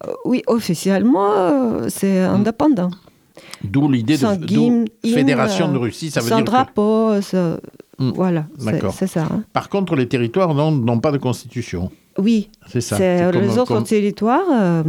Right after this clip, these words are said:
Speaker 2: c'est comme les régions
Speaker 1: pas
Speaker 2: chez
Speaker 1: de
Speaker 2: nous.
Speaker 1: président, c'est
Speaker 2: Et pas de président,
Speaker 1: gouverneur,
Speaker 2: ouais.
Speaker 1: c'est la tête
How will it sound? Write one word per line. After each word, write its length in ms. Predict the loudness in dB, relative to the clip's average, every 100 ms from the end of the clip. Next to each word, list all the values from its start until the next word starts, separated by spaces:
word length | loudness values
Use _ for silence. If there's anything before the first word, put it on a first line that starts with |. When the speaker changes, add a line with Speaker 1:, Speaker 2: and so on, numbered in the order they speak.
| -4 -10 _ -10
Speaker 2:
c'est 120 | -4
comme 180 | -2 0
les 80 | 2
régions 380 | 2 2 2 2
Speaker 1:
pas 80 | 2
Speaker 2:
chez 100 | 2
Speaker 1:
de 40 |
Speaker 2:
nous. 60 | 2
Speaker 1:
président, 500 | 2 0 0 0 -2
c'est 220 | -4 -4
Speaker 2:
Et 120 | -2
pas 120 | -2
de 40 | 0
président, 120 | -2
Speaker 1:
gouverneur, 300 | 0 0 0 0
Speaker 2:
ouais. 40 | -2
Speaker 1:
c'est 200 | -2 -2
la 140 | -2
tête 520 | -4 -2 -2 -4 -16